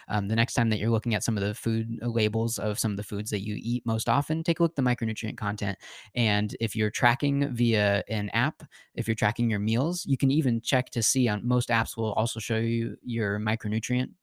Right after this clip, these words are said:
distribution. And that can be really interesting to see which micros that you are either sufficient in or lacking in or somewhere in between. And so that can be an interesting study on your own diet as well.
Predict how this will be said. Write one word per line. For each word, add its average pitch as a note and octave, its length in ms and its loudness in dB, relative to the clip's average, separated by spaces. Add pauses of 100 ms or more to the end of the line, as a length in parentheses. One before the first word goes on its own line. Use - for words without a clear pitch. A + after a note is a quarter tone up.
distribution. D#3 680 0 (280)
And C#3+ 120 6
that E3+ 100 6
can F#3+ 80 6
be E3 100 10
really C#3+ 200 10
interesting B2 320 0
to A#2 60 -2
see A#2 180 0
which A#2 340 0
micros G#2+ 640 -2
that G2 200 -4
you A2 220 -2
are G#2 200 2
either G#2+ 640 -2
sufficient C#3+ 460 -2
in E3+ 280 2 (240)
or A2 340 2
lacking C3+ 460 0
in D#3 180 0
or A2+ 160 -4
somewhere A#2 280 -2
in A2 80 -2
between. D3+ 420 -6 (320)
And A#2+ 140 -4
so B2+ 160 4
that B2+ 160 4
can C#3 100 0
be B2 160 2
an A2 60 -4
interesting A2+ 360 -6
study G2+ 360 -2
on G2+ 400 -2
your G#2+ 160 -4
own G#2 160 -2
diet G2 240 0
as A#2+ 120 -8
well. F#2+ 240 0